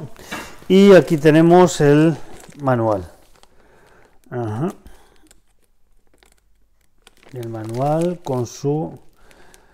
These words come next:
garantía. Luego le echamos un vistazo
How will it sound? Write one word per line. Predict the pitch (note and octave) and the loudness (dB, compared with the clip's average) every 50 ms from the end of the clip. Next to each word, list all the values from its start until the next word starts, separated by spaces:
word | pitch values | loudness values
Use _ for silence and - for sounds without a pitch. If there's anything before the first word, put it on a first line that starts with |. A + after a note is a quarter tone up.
| _ _ - - - - - - - _ | _ _ -20 -20 -20 -20 -20 -20 -20 _
garantía. | - C#3 B2+ A#2+ A#2+ A#2 A#2+ A2+ - B2+ G#2+ F#2 E2 - - - - - - - - - - _ _ _ _ _ | -16 -10 -8 -6 -6 -6 -6 -4 -4 -4 -4 -4 -8 -14 -20 -20 -20 -20 -20 -20 -20 -20 -20 _ _ _ _ _
Luego | - D#3 E3 D#3+ | 0 2 4 4
le | D#3+ C#3+ | 4 4
echamos | C#3 - D3 C3+ C3+ C3+ A2 C#3+ | 2 2 2 0 0 0 -2 -2
un | C3 | -4
vistazo | B2+ A#2+ - - B2+ A2+ - B2+ | -4 -4 -4 -6 -8 -10 -10 -12